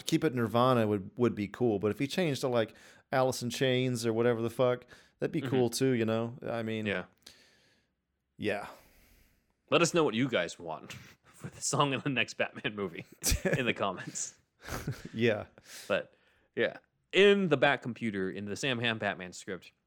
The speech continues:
Speaker 2: for Batman Two, Bruce is able to use the Bat computer to bring down basically these steel security panels over every door and window in Wayne Manor. So he's got this shit locked down.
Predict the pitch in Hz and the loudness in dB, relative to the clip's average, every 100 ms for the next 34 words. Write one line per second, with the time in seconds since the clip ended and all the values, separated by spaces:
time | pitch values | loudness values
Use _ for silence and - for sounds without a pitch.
0 | _ _ 113 107 95 87 - 143 107 82 | _ _ 0 0 0 -8 -6 -2 -2 -2
1 | 82 _ 127 123 110 107 98 95 110 95 | -10 _ -2 0 -2 -2 -2 -4 -4 -4
2 | 92 - 95 - 107 92 90 87 - 104 | -4 -6 -12 -12 -8 -6 -6 -8 -10 -10
3 | 92 123 123 113 107 98 98 98 110 104 | -4 -2 0 0 0 0 -4 -6 -6 -6
4 | 101 92 92 90 - 131 120 107 - 135 | -6 -10 -10 -10 -6 -4 -2 -6 -4 -2
5 | 123 113 110 107 104 101 87 85 120 131 | -2 -4 -4 -4 -2 -2 -4 -2 -2 0
6 | 135 98 110 107 123 113 104 90 90 117 | 0 -2 2 4 4 2 -2 -10 -6 -4
7 | 110 104 85 87 98 92 85 82 - - | 0 0 -2 -6 -6 -6 -10 -16 -18 -20
8 | _ - 80 82 113 104 82 80 - 78 | _ -14 -10 -6 -4 -2 -4 -6 -10 -12
9 | - 85 - - 90 73 | -8 -8 -8 -12 -14 -14